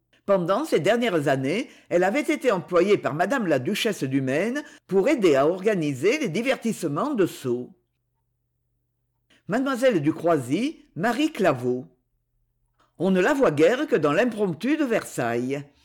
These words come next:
Elle avait si peu de talent que Molière trouva rarement l'occasion de l'employer. Si elle se maintint dans la troupe, si elle eut part entière à une certaine époque, elle ne le dut qu'à son mari,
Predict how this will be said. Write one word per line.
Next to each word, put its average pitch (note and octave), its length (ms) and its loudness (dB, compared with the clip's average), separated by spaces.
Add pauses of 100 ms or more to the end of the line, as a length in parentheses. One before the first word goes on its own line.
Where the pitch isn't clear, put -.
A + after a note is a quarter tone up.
(260)
Elle G#3 120 2
avait E3+ 200 4
si D#4+ 220 2
peu D4+ 180 -2
de E3 80 4
talent D#3 480 0 (180)
que G3 80 2
Molière F#3+ 540 2
trouva D3 280 -2
rarement G#3+ 480 -2
l'occasion F#3+ 580 0
de D4+ 100 -2
l'employer. C3 840 0 (480)
Si B3 140 -4
elle G#3 160 4
se - 140 -2
maintint B3 400 0
dans E3 160 0
la C3 100 2
troupe, G#3+ 480 -4 (260)
si - 160 -4
elle F#3 200 4
eut B3+ 120 0
part C#4 280 -4
entière A3 420 0
à C3+ 60 2
une C#3 160 0
certaine E3 400 -4
époque, E3 500 -2 (320)
elle A3+ 220 2
ne F3+ 100 2
le D3+ 140 4
dut A#3+ 280 -4
qu'à B3+ 120 -2
son G#3+ 200 -4
mari, C#3+ 460 -2